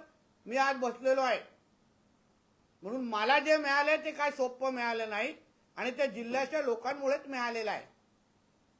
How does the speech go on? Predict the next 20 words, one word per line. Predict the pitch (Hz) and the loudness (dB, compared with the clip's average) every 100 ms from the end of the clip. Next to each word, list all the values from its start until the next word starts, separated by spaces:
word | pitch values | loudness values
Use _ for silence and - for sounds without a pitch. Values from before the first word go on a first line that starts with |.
| _ _ | _ _
म्हणून | 165 226 190 | -10 -8 -4
जेवढे | 208 233 285 | -2 2 2
काही | 311 320 | 4 0
दिवस | 311 302 311 311 | 0 2 2 2
मी | 302 302 | -4 -4
इथे | 294 294 | -2 -4
पालकमंत्री | 294 269 277 285 285 262 269 | 0 0 0 -4 -8 -8 -6
म्हणून | 254 247 240 | -8 -6 -2
आहे, | 233 294 - _ _ _ _ _ _ _ _ _ _ _ _ _ _ _ _ _ _ 113 | 0 0 -4 _ _ _ _ _ _ _ _ _ _ _ _ _ _ _ _ _ _ _
जेवढे | 196 233 277 | 0 4 4
काही | 302 311 302 | 4 2 0
दिव-, | 285 294 277 | -2 -2 -2
दिवस | 240 262 294 226 | -2 -2 -2 -2
या | 247 285 269 - _ 165 | -2 0 -2 -8 _ -10
जिल्ह्याचा | 233 247 277 269 285 | -8 -2 -2 -2 -4
चौकीदार | 269 240 233 302 302 302 | -2 -4 -4 -2 0 0
म्हणून | 294 285 | -2 -6
मी | 277 | -8
जिथे | 247 262 262 | -10 -4 -2
बसलोय, | 240 226 226 247 311 | -2 -6 -4 0 0